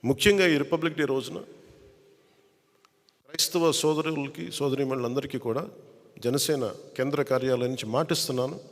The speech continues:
మీకు బంగారు భవిష్యత్తు ఉండేలాగా మీకు అండగా నిలబడతాను ఈ రిపబ్లిక్ డే రోజున మీకు మనస్ఫూర్తిగా తెలియజేసుకుంటాను.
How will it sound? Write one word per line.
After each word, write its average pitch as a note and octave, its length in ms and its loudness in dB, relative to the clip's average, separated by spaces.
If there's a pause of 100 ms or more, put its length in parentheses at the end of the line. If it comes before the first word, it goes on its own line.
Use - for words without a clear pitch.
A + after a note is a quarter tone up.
(2000)
మీకు C#3 180 2
బంగారు E3+ 400 6
భవిష్యత్తు F3+ 440 6
ఉండేలాగా E3+ 340 4
మీకు D3 200 0
అండగా D3 280 2
నిలబడతాను D3+ 600 6
ఈ B2+ 40 4
రిపబ్లిక్ B2 400 -2
డే A#2+ 80 0
రోజున A#2 320 -2
మీకు A2 280 -4
మనస్ఫూర్తిగా C3+ 520 2
తెలియజేసుకుంటాను. - 880 2